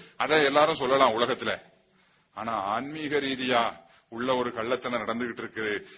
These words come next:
வெடிப்பா இருக்கணும்னு ஆசிரியர் சொல்றாருன்னா, இந்த ஆசிரியர் மாதிரி நமக்கு வழிகாட்டக்கூடியவர் யார் இருப்பாங்கன்னு நினைச்சு பாருங்க.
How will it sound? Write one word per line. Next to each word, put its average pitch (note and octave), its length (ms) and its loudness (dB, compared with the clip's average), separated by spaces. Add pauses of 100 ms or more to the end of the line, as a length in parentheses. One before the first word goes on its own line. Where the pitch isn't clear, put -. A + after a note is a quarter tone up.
(120)
வெடிப்பா B2+ 440 2
இருக்கணும்னு A#2 400 0
ஆசிரியர் G#2+ 480 0
சொல்றாருன்னா, G2+ 580 -2 (280)
இந்த G#2+ 160 -4
ஆசிரியர் A2+ 360 -2
மாதிரி A2+ 200 -4
நமக்கு G#2+ 300 -6
வழிகாட்டக்கூடியவர் G#2+ 600 -6
யார் G2 280 -2
இருப்பாங்கன்னு F#2+ 380 -10
நினைச்சு F#2 160 -18
பாருங்க. F2 300 -10